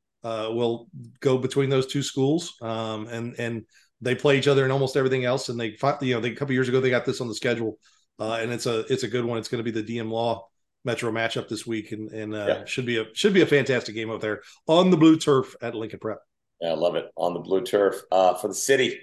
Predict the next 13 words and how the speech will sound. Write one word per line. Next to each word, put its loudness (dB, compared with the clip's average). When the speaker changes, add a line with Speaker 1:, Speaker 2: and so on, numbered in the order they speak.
Speaker 2:
Uh, 6
Ruskin 8
at 8
Oak 4
Park. 8
Well, 4
I 8
like 8
this 2
one 0
'cause -4
Oak 0
Park's 4